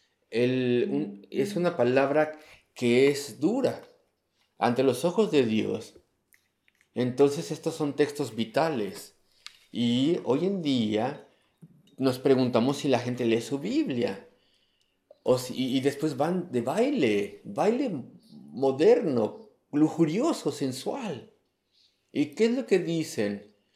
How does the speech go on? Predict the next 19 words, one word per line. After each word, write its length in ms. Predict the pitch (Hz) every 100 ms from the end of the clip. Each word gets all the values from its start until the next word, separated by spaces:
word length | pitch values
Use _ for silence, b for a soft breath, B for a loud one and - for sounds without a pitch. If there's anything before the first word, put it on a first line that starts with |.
| _ _ -
Y 140 | 135
esto 180 | 139 160
me 140 | 139
lleva 180 | 120 135
al 80 | 135
tercer 280 | 127 - 135
encabezado 960 | 135 123 117 117 113 107 117 127 - _ -
que 120 | 120
dejé 240 | 117 143
de, 280 | 143 135 120
de 180 | 113 110
lado 280 | 113 120 123
la 100 | 117
semana 360 | 117 120 127
pasada. 420 | 127 120 113 113 151
Dicen, 340 | 143 139 127 B B -
"Pero 200 | 190 170
David 380 | 170 - 320 311
bailó", 880 | 139 127 123 117 131 226 - -